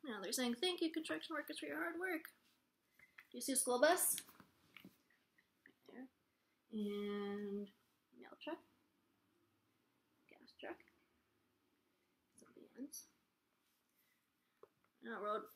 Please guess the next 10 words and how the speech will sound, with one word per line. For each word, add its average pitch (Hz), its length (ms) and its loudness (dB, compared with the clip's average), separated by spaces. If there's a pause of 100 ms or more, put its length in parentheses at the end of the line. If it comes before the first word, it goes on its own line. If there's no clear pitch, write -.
(340)
roads 240 240 0
are 226 160 2
important 247 340 2
for 240 60 2
all 220 160 4
of 240 40 0
them 247 140 2
to 247 80 2
get 269 120 2
around. 262 440 2